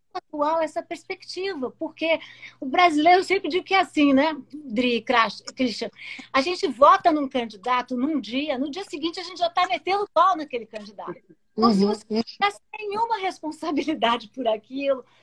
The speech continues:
Speaker 1: como se a sua cidadania não fosse também parte desse pacote todo. Então, ele denuncia muitas vezes essa questão, né? E vem com soluções, isso que eu achei interessante.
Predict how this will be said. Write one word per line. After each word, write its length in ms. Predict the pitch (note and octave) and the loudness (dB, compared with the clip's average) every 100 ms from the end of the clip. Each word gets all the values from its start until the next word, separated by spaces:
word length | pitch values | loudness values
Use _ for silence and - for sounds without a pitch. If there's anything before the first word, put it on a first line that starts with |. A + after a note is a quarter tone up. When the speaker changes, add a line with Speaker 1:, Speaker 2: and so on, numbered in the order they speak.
| - - | -20 -10
Speaker 1:
como 160 | G4+ | -10
se 140 | G4+ G4 | -6 -6
a 60 | |
sua 240 | - F4+ F#4 | -6 -8 -8
cidadania 600 | - C#4 C4 A#3+ B3+ E4 | -4 0 2 2 2 2
não 140 | E4+ F#4 | 0 -4
fosse 360 | - F4 F4 | 2 2 0
também 460 | E4+ F4 D4+ D4 E4 | -2 -2 2 2 0
parte 360 | - E4+ G4 - _ - G3 - - _ _ | 2 4 4 -2 _ -10 -10 -10 -18 _ _
desse 300 | C4 C4 C4+ | -4 -2 -6
pacote 600 | - B3 - B3 B3 - | -6 -6 -4 -4 -4 -10
todo. 320 | A3+ G3+ F#3 _ - - C4 | -6 -4 -6 _ -20 -20 -10
Então, 200 | F4+ G4 | -4 0
ele 320 | G4+ A4 - _ | 0 -4 -14 _
denuncia 760 | A3 E4+ A#4 A#4 - - G#4 D#4+ | -6 -4 -2 -4 -6 0 2 6
muitas 560 | C#4 G#4 A#4 F4 A#3+ | 4 4 2 0 0
vezes 420 | G#3+ B3+ B3+ A#3 A3 | 0 2 2 0 -4
essa 220 | G#3+ A#3 | -4 -6
questão, 440 | B3 G#3 - G#3 | -8 -8 0 2
né? 180 | A#3+ C#4+ | 2 0
E 200 | D4+ F4+ | 2 2
vem 240 | C#4+ F4+ G4 | 4 0 0
com 120 | F#4 | -6
soluções, 720 | - F#4+ F4+ - D4 C#4 C#4 | -4 -6 -6 0 4 6 4
isso 140 | - | -2
que 60 | G#4 | 0
eu 80 | G4 | 0
achei 240 | D#4+ D4+ | 0 0
interessante. 280 | C4+ C4+ | 2 2